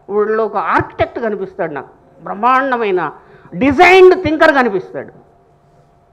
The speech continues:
పర్ఫెక్ట్ ఎగ్జిక్యూట్ చేస్తాడు. రెండు వేల సంవత్సరంలో తెలుగు విశ్వవిద్యాలయంలో కవిగానం పెట్టినప్పుడు, సరే ఇప్పుడు ఆ ఇదంతా అక్కర్లేదు కానీ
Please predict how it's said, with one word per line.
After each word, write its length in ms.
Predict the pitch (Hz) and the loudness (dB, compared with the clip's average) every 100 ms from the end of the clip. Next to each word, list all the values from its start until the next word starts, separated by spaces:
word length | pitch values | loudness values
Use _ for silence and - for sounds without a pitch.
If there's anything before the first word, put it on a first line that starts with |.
| _ _ _ _ _ _ _ _ _ _ _ - | _ _ _ _ _ _ _ _ _ _ _ 2
పర్ఫెక్ట్ 520 | 294 302 330 339 - | 2 4 0 0 -2
ఎగ్జిక్యూట్ 680 | 277 226 226 320 311 311 214 | -2 -2 -4 -4 -4 -6 -8
చేస్తాడు. 540 | 196 - 160 123 - _ _ _ _ _ _ _ _ _ _ | -8 -8 -10 -12 -18 _ _ _ _ _ _ _ _ _ _
రెండు 220 | 165 226 | -4 0
వేల 200 | 277 277 | 2 2
సంవత్సరంలో 800 | 269 262 269 262 269 262 330 - - - _ | 0 -4 -6 -4 0 2 2 0 -12 -20 _
తెలుగు 240 | 208 247 277 | 0 2 0
విశ్వవిద్యాలయంలో 1120 | 269 302 277 233 269 262 262 254 254 285 - - _ _ _ _ _ _ _ - | -2 -6 -6 2 2 4 2 2 2 2 -2 -18 _ _ _ _ _ _ _ 0
కవిగానం 520 | 240 285 294 294 277 | 2 6 6 6 4
పెట్టినప్పుడు, 840 | 240 240 262 254 247 269 415 - - _ _ _ _ _ _ _ _ _ - - - _ _ _ _ - | 0 -2 -2 -2 0 0 -2 -6 -20 _ _ _ _ _ _ _ _ _ -20 -20 -20 _ _ _ _ -2
సరే 160 | 269 | 2
ఇప్పుడు 440 | 277 220 269 247 - | 2 0 2 2 2
ఆ 60 | 196 | 4
ఇదంతా 380 | 214 220 277 269 | 4 6 4 2
అక్కర్లేదు 460 | - 277 262 254 | 0 -2 2 0
కానీ 340 | 233 226 233 | 2 0 0